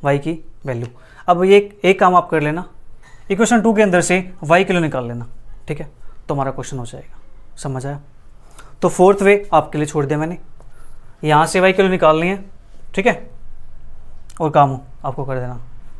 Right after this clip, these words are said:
चलो, यहाँ माइनस साइन है, चलो मैं निकाल देता हूँ, वरना फिर आप कहोगे कि सर आपने आसान तो करवा दिया,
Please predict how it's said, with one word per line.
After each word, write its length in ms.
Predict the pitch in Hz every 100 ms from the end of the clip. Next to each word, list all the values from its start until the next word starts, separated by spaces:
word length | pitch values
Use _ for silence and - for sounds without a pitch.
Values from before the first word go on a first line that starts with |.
| - - - - -
चलो, 100 | 165
यहाँ 120 | 160
माइनस 240 | 165 185
साइन 200 | 180 165
है, 100 | 170 147 - - - - - -
चलो 100 | 165
मैं 80 | 175
निकाल 240 | 156 143
देता 220 | 135 135
हूँ, 80 | 139
वरना 160 | 151 156
फिर 160 | 147
आप 140 | 139 - -
कहोगे 320 | 143 139 147 - - - -
कि 80 | 151
सर 140 | 156
आपने 220 | 156 156
आसान 260 | 151 151 147
तो 80 | 147
करवा 240 | 147 143
दिया, 220 | 143 180